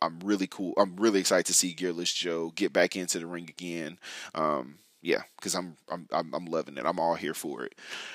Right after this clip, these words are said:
And the last one that I kinda wanted to talk through was Shaman King, the reboot, like, that's coming out. So I'm really excited again about Shaman King. Like,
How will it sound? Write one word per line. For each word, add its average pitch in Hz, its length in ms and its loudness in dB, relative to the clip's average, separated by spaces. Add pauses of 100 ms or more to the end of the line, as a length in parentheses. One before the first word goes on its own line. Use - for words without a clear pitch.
(200)
And 123 260 12
the 104 80 12
last 117 480 12
one 98 220 2
that 92 120 6
I 90 100 10
kinda 104 220 4
wanted 92 300 0
to - 60 4
talk 90 200 6
through 90 280 -4
was 101 180 6
Shaman 131 560 8
King, 85 500 -4
the 104 220 2
reboot, 127 640 0
like, 98 160 6
that's - 180 6
coming 101 360 2
out. 90 200 10
So - 120 6
I'm 101 340 8
really 131 320 6
excited 107 500 10
again 98 380 2
about 87 260 6
Shaman 101 320 2
King. 101 300 -4
Like, 82 340 2